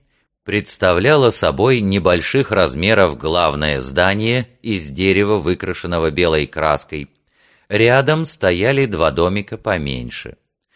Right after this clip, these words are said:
Постройки располагались в четверти мили от берега,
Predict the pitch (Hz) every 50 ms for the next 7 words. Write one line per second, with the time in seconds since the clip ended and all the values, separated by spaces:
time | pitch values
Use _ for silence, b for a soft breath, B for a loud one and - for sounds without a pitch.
0 | b b b _ 95 92 90 - - 101 92 92 90 85 - 90 85 87 82 -
1 | - 78 80 82 80 82 87 87 87 80 - - - - - 98 92 - 82 85
2 | 85 71 - 85 82 87 90 95 92 78 76 78 73 73 67 71 78 113 117 98
3 | 90 67 69 69 58